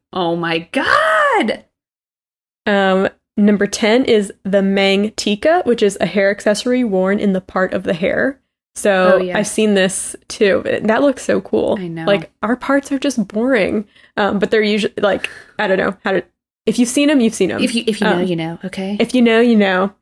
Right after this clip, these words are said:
Speaker 1: Just Google
Speaker 2: Number
Speaker 1: it.
Speaker 2: el-, this is something that I'd seen before, but wasn't sure what it was. Number eleven, sindoor, which is a red powder that the groom applies to the bride's hair part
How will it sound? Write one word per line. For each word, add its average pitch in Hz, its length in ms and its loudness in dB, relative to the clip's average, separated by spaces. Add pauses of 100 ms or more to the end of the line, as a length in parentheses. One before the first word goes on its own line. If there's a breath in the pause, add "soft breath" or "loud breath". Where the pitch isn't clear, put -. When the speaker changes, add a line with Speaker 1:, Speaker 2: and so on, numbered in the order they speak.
Speaker 1:
Just - 280 -4
Google 208 200 0
Speaker 2:
Number 226 200 4
Speaker 1:
it. - 20 2
Speaker 2:
el-, 214 240 0 (640)
this 302 200 0
is 415 120 2
something 277 240 4
that 196 100 4
I'd 202 120 0
seen 226 160 2
before, 202 280 2
but - 120 0
wasn't 214 300 2
sure 190 220 0
what 196 100 0
it - 100 -2
was. - 340 -2 (100)
Number 214 240 2
eleven, 196 440 2
sindoor, 302 840 2 (300)
which 226 180 0
is 226 160 0
a 220 140 2
red 208 360 2
powder - 520 -2
that 208 200 -2
the 220 60 2
groom 214 380 2
applies 202 580 0
to 226 100 -2
the 196 80 2
bride's 185 440 0 (160)
hair 311 160 2
part 196 400 -2